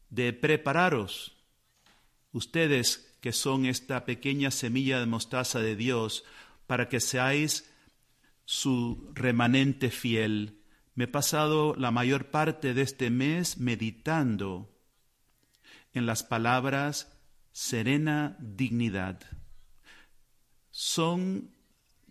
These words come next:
de la beata Ana Catalina Emmerich en su libro de visiones, La dolorosa pasión de nuestro Señor Jesucristo. He estado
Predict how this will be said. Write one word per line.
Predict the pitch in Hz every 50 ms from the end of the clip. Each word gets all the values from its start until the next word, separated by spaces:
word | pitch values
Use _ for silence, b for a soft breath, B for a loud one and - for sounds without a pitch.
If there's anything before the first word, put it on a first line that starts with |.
| - - -
de | - 135 120 117 143 139 131 131 123 127 127 123 120 - - _ _ _ _ -
la | 123 120 120 120 113
beata | 107 127 131 139 139 131 - 151 143 143 135 131 - - - -
Ana | 131 123 123 123 120 117 - - - -
Catalina | 123 117 110 - 120 110 117 135 147 139 131 - - 147
Emmerich | 135 123 120 117 113 127 143 - - -
en | 123 120
su | - - - 170
libro | 160 151 147 135 117 123 123 123 123 127 127 - B B B B B B B B _ _ _ -
de | 120 120 110
visiones, | 113 120 123 - - - 156 139 131 123 117 123 151 - - - - b b b b b b b b b b b b _ _ _ _ _ _
La | - 120 120 113
dolorosa | 110 123 117 123 147 165 160 170 170 170 165 - - 165 151 147 - - - - - - - -
pasión | - 147 127 - - - 139 135 127 123 127 123
de | 110 120 117
nuestro | 117 117 - - - 113 110
Señor | - - 117 113 113 113 113 113 104
Jesucristo. | - 123 113 - - - 110 - - 113 101 104 98 - - - 113 107 107 110 113 - _ _ _ _ _ _ _ _ _ _ _ _ - - - - - _ _ _ _ _ _ _ _ _ _ _ _ _ _ _ _ _ _ _ b b b b b b b b b _ _ _ _ _ _ _ _ _ _ -
He | 120
estado | 117 - - 160 160 165 165 165 165 160 156 - - - _ _ _